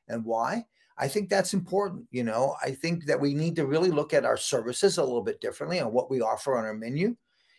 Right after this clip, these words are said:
Express service menus, I think, are really important. So see, these are the things I'm talking about in terms of, you know, you know, maybe establish a, can you imagine a, a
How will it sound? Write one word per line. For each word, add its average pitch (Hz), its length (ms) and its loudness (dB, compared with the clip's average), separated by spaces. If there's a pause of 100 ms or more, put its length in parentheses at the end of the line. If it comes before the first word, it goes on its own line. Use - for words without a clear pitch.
Express - 500 0
service 135 400 4
menus, 131 380 -2
I - 80 -2
think, 120 240 -4
are 117 100 -4
really 120 320 0
important. 135 560 -2 (260)
So 196 220 8
see, 196 220 2
these 233 240 2
are 302 100 -2
the 247 80 2
things 170 300 2
I'm 151 100 -2
talking 165 320 -2
about 135 320 2
in 135 120 -2
terms 135 360 -2
of, 117 240 0 (300)
you 120 80 -4
know, 123 320 2
you 135 100 4
know, 127 240 0
maybe 180 300 2
establish 175 640 0
a, 143 200 4 (300)
can 165 140 -2
you 170 60 4
imagine 160 400 2
a, - 40 -2
a 131 520 0